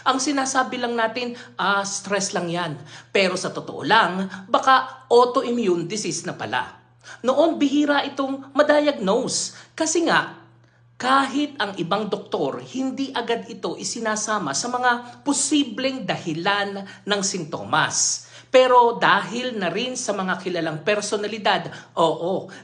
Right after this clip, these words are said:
lalo na si Chris Aquino, mas napansin ito ng publiko.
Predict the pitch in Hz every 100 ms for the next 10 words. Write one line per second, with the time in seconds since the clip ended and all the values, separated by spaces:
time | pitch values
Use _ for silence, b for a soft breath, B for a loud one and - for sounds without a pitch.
0 | 175 175 156 160 196 202 220 180 - -
1 | 151 170 151 170 156 139 151 - B B
2 | - 269 294 - - 196 175 147 135 -
3 | 262 254 - - 175 143 B B 214 233
4 | 233 - 185 - 110 - 143 - - -